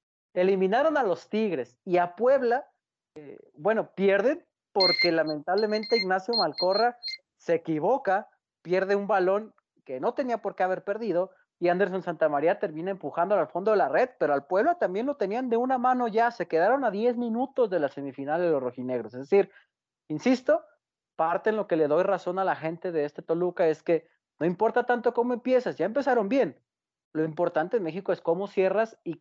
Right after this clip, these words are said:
cómo, eh, afrontas la, la fase final del campeonato, que es lo que hemos visto mil veces con la famosa maldición del superlíder, ¿no?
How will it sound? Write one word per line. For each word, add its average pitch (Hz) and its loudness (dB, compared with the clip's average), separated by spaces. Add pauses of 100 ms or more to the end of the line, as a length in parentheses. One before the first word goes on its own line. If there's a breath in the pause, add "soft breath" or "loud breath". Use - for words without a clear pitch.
(100)
cómo, 202 0 (120)
eh, 156 -6
afrontas 170 -2
la, 151 2
la 139 0
fase 156 -4
final 139 -8
del 156 -2
campeonato, 151 -2 (320 loud breath)
que 175 0
es 175 2
lo 190 2
que 202 0
hemos 196 0
visto 196 -2
mil 185 2
veces 185 0
con 170 -2
la 143 -2
famosa 147 -4
maldición 156 -4
del 175 -2
superlíder, 135 -2
¿no? 180 -2